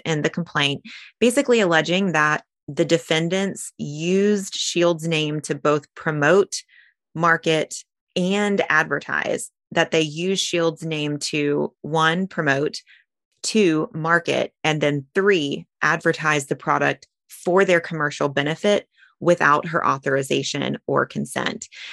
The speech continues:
So I, I've mentioned defendants in here a couple of times. What's really interesting is that Brooke Shields didn't just sue Charlotte Tilbury Beauty, Inc. It does not look like Charlotte Tilbury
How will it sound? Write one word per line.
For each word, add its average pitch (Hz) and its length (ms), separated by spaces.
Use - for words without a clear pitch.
So 185 400
I, - 160
I've 175 180
mentioned 208 420
defendants 170 600
in 160 60
here 156 200
a 147 60
couple 151 340
of 139 120
times. 156 680
What's 180 340
really 208 380
interesting 147 840
is 156 120
that - 360
Brooke 214 180
Shields 208 540
didn't 214 320
just - 360
sue 147 420
Charlotte 170 420
Tilbury 151 480
Beauty, 143 640
Inc. 151 340
It 160 160
does 185 220
not 208 180
look 165 180
like 156 240
Charlotte 156 440
Tilbury 151 720